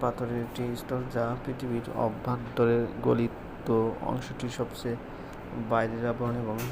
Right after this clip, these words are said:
যার উপর পৃথিবী পৃষ্ঠের সবকিছু অবস্থান করছে। পৃথিবীতে তিন ধরনের পারস্পরিক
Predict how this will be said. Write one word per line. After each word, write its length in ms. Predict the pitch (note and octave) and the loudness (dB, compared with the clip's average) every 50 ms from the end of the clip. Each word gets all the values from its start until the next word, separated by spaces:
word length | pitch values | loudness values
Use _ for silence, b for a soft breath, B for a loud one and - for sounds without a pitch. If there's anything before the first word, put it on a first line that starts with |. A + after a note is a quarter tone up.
| - | -2
যার 200 | - A2 A2 G#2+ | 0 2 2 2
উপর 240 | A2 G#2 - - A2 A2 - - | 0 -4 -4 -4 -4 -4 -4 -6
পৃথিবী 300 | A#2+ - B2+ A#2 A#2 A#2 - | -6 -4 -2 -2 -2 -2 -2
পৃষ্ঠের 380 | B2 A#2+ - - - B2+ A#2+ A#2 | -4 -4 -4 -4 0 0 0 0
সবকিছু 580 | - - B2+ A#2+ - - C3 C3 - C3 B2 | 0 0 -2 -2 -2 -4 -8 -6 -2 -2 0
অবস্থান 440 | A#2 A2 G#2+ A2+ A2+ - - A2+ G#2+ A2+ - | 2 2 2 0 0 -2 -2 -4 -4 -4 -4
করছে। 260 | A#2 A2+ - - A#2+ A#2+ B2+ - - - - B B B B B B B B B B B B B - - - - | -6 -6 -6 -8 -8 -8 -8 -10 -10 -12 -12 B B B B B B B B B B B B B -12 -10 -4 -4
পৃথিবীতে 380 | C#3+ C#3 - D3+ D#3 D#3+ E3+ E3+ E3+ | -2 0 0 0 2 2 0 2 2
তিন 200 | D3 C3+ C3 B2+ | 2 2 4 4
ধরনের 320 | C3 C3 C3 C3 C3+ C3 B2+ | 4 6 6 4 2 2 4
পারস্পরিক 500 | C3 A#2 A2+ A2+ - - - A#2 A#2 A#2 | 4 4 4 2 0 -2 0 0 0 0